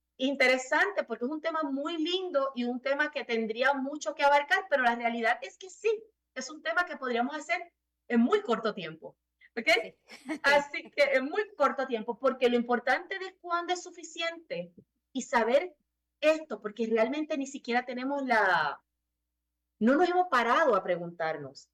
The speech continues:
Speaker 2: Ujú.
Speaker 1: Lo primero que hay que hacer es pararnos, porque fue lo que me pasó a mí. Yo escuché esto de Jim Carrey y decía,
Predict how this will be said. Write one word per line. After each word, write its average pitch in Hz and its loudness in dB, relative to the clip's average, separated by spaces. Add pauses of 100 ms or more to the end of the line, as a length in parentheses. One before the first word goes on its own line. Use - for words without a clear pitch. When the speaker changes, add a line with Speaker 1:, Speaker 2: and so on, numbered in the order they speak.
Speaker 2:
Ujú. 202 -12
Speaker 1:
Lo 240 4
primero 254 2
que 339 -2
hay 339 -4
que 330 -2
hacer 311 0
es 320 -2
pararnos, 226 2
porque 202 -8
fue 208 0
lo 277 4
que 269 6
me 214 2
pasó 180 -4
a 170 -4
mí. 226 -2
Yo 190 -2
escuché 277 0
esto 269 0
de 262 4
Jim 262 -4
Carrey 262 0
y 240 0
decía, 226 -4